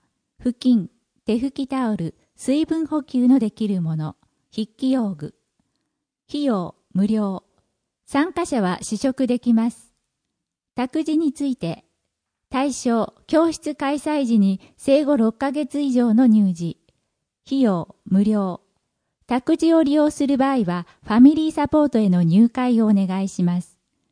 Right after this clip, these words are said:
入会金は不要です。持ち物、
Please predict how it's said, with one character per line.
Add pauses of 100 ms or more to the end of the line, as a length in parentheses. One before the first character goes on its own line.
(320)
入
会
金
は
不
要
で
す。 (800)
持
ち
物、